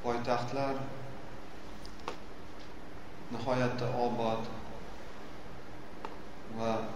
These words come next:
o'sha davrga xos bo'lgan baland binolar mavjud edi. Va butun kasbi korlar, tirikchilik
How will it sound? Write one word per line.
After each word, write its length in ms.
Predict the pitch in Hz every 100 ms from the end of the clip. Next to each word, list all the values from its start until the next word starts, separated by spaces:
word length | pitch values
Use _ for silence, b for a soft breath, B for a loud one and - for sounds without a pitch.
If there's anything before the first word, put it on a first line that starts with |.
| - - 131
o'sha 180 | 127 131 120
davrga 380 | 117 120 123 120 123
xos 140 | 123 123
bo'lgan 280 | 120 120 113 110
baland 300 | 113 113 104
binolar 420 | 113 110 104 104 104 107 - -
mavjud 360 | 110 107 107 104
edi. 140 | 104 - - - - - - - - - - - - - - - - - - - - - 127
Va 100 | 120 120
butun 240 | 117 143 139
kasbi 320 | 131 123 127 131
korlar, 360 | 123 113 110 107 104 -
tirikchilik 540 | 127 127 135 123 120